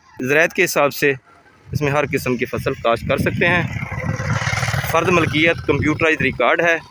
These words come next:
एक ही फ़र्द के नाम है। इसकी जो डिमांड है दोस्तों, मालिक की है तीस लाख, लेकिन इंशाल्लाह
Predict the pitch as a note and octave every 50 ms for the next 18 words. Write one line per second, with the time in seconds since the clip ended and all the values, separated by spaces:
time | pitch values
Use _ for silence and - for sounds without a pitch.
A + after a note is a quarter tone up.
0 | - - - - - - - - - - - - - D#3+ F3 F#3+ - F#3+ E3+ -
1 | - D3+ C#3 B2+ - C#3+ B2 A2+ A2+ C3+ D#3 E3 D#3+ D3+ C#3+ - - - - -
2 | - - - - - - A#3+ A3 - - _ _ _ _ - - - _ _ _
3 | - - - - - - A#2 - - - - - - - - - - - - -
4 | - - G3 G3+ G3 F3 F#3 F#3 F3 - - - - - C3+ D3 C#3+ C#3 C3+ E3
5 | F#3+ F3+ F3+ F3+ - D3 C#3 - - D3+ D3 - - - - - - - - -
6 | - - - - - - - - C3 C#3 D3 E3 D#3+ - D#3+ D#3+ E3+ E3+ - C3
7 | D3 E3 F3+ - - F3 D#3+ D3+ D3 D3 - - - - C#3+ - D3 D3 D3+ -
8 | - D#3 C#3+ C#3 C#3+ D3 D#3+